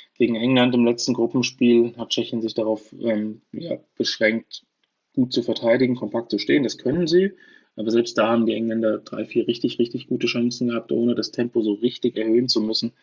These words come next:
Also Tschechien ist eine Mannschaft, die nicht schlecht ist, die auch wirklich unangenehm zu bespielen ist, aber der, glaub ich, ähm, in letzter Instanz die, die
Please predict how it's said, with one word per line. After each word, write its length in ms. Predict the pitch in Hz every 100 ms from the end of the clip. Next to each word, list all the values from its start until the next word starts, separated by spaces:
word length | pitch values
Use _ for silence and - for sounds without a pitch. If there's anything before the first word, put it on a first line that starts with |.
| _ - _ _ -
Also 220 | 101 104
Tschechien 400 | - 113 - 107
ist 100 | -
eine 100 | 104
Mannschaft, 480 | 107 117 113 - -
die 280 | 104 104 - _ _ _ _ _ _
nicht 280 | 185 131 139
schlecht 300 | - 151 -
ist, 220 | 180 175
die 80 | 123
auch 100 | 117
wirklich 300 | 120 127 -
unangenehm 480 | 131 131 123 117 120
zu 120 | 117
bespielen 440 | 113 - 120 123 120
ist, 180 | 117
aber 160 | 110 110
der, 340 | - 113 107
glaub 300 | 107 104 104
ich, 160 | 107 - _ _ _ _ _
ähm, 360 | 104 101 101 104 _ _ _ _ _
in 120 | 123
letzter 340 | 110 110 - 104
Instanz 540 | 107 - 104 101 -
die, 320 | 104 101 104 -
die 340 | - - 101